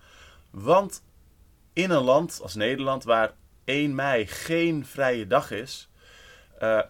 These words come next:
is een één mei op maandag niet echt ideaal. Maar daarmee valt één mei wel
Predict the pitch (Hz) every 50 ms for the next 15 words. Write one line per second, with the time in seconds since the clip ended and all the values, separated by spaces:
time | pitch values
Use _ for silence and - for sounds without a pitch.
0 | - - _ - 160 185 170 - 165 156 - 147 147 147 139 135 135 135 131 127
1 | 120 117 120 120 120 120 117 113 113 110 107 - - - - - - _ - 113
2 | 120 139 160 175 165 - - - 143 135 135 127 - - - - 131 131 110 113
3 | 113 110 104 - - - - _ _ _ - - - - _ _ - 92 98 98
4 | 107 139 175 170 127 117 127 135 - - - _ _ _ _ _ _ _ _ _
5 | _ - - 85 - 117 117 127 139 139 127 113 107 104 107 107 - - - -
6 | 165 170 190 196 - - - _ - - 127 131 127 123 117 113 113 110 107 104
7 | 101 95 85 104 139 160 147 127 131 143 143 147